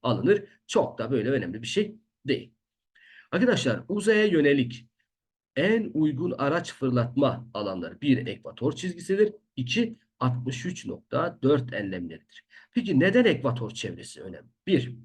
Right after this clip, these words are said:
dünya burada hızlı döndüğü için yakıt tasarrufu var. Çünkü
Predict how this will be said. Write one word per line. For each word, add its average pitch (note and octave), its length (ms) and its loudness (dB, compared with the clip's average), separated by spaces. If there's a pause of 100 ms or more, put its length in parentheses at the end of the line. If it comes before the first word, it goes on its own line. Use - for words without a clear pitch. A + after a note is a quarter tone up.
(800)
dünya B2 460 -4
burada B2 280 0
hızlı B2 260 -2
döndüğü A2+ 280 -2
için B2+ 280 -6
yakıt A#2+ 340 -8
tasarrufu G#2 540 -10
var. C2+ 140 -10 (220)
Çünkü D3 520 -8